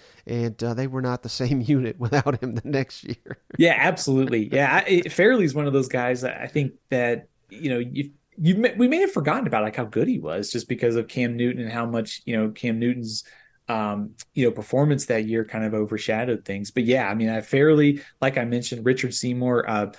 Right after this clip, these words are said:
Speaker 2: also throwing it back to Chad Lavallee at, at L S U. There's a guy that was very productive and kind of before this era in the S E C.
Speaker 1: Yeah.
Speaker 2: But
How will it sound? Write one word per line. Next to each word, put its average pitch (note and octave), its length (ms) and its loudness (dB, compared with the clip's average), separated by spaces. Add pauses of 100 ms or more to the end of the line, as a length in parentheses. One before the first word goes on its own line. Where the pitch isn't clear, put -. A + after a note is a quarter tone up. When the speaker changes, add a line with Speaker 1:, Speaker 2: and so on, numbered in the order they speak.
(180)
Speaker 2:
also D3 280 4
throwing D3 260 4
it B2+ 80 0
back C3 280 2
to A#2+ 100 -2
Chad C3 260 0
Lavallee C#3+ 720 4
at, B2 140 0
at B2 120 0
L C#3 160 4
S C3 220 0
U. C#3+ 160 4
There's C3 160 0
a C3+ 40 0
guy B2+ 280 0
that B2 140 0
was B2 120 -4
very B2 320 2
productive B2 600 -2
and A#2 280 -6
kind A#2+ 200 -2
of A2+ 80 -6
before C3 440 4
this C3 280 4
era B2+ 420 4 (300)
in B2+ 120 -4
the B2+ 140 2
S A#2 220 0
E A#2+ 120 2
C. B2 260 2
Speaker 1:
Yeah. A#2+ 40 2
Speaker 2:
But A2+ 200 0